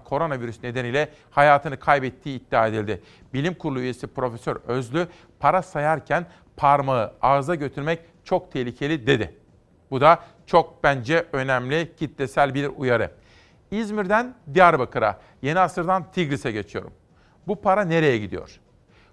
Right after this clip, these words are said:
Koronavirüs salgını ile birlikte sekiz bin altı yüz seksen dört iş yerinin kapalı olduğu Diyarbakır'da vatandaş ekonomik olarak zor günler geçiriyor. Vatandaşlarda S M S yoluyla başlatılan on lira kampanyasının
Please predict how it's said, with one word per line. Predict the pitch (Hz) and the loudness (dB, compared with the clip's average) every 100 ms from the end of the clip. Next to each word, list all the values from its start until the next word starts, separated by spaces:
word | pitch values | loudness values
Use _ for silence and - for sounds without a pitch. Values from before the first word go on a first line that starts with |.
| _ - | _ -10
Koronavirüs | 151 180 220 208 208 - | -4 -2 -2 -4 -8 -8
salgını | - 151 135 160 | -2 -2 -2 -4
ile | 165 95 | -4 -4
birlikte | 87 85 - 170 175 _ | -6 -8 -4 -4 -4 _
sekiz | - 156 147 214 165 | -10 -8 -6 -6 -6
bin | 185 180 | -6 -2
altı | 156 156 156 | 0 0 -2
yüz | 175 - | -10 -8
seksen | 147 - 165 139 | -10 -8 -8 -6
dört | 170 170 | -8 -10
iş | 147 - | -12 -8
yerinin | 156 135 | -8 -6
kapalı | 151 139 156 | -4 -2 0
olduğu | 160 113 104 | 0 -2 -6
Diyarbakır'da | 107 147 127 95 98 107 156 - - _ | 0 0 0 -4 -6 0 0 -2 -12 _
vatandaş | 131 127 113 92 104 170 - _ _ | -4 -2 -4 -2 0 0 -4 _ _
ekonomik | 143 143 147 180 202 | -8 -6 -8 -8 -6
olarak | 202 190 165 | -4 -4 -6
zor | 170 170 139 | -4 -4 -4
günler | 160 165 | -4 -4
geçiriyor. | 143 135 - 127 98 - - _ _ _ _ _ - | -4 -8 -6 -4 -4 -6 -18 _ _ _ _ _ -6
Vatandaşlarda | 131 156 139 131 - 120 110 151 180 - - - 131 | -4 -4 -4 -4 -2 -2 2 2 0 -2 -18 -10 -10
S | - | -8
M | 165 220 | -8 -8
S | - | -6
yoluyla | 180 165 160 143 | -4 -2 -2 -2
başlatılan | 135 - 131 139 139 - _ - | -4 -6 -6 -2 -2 -2 _ -6
on | 180 185 | -4 -2
lira | 151 131 | -2 -4
kampanyasının | - 123 - 120 110 143 160 | -4 -10 -8 -10 -8 -8 -8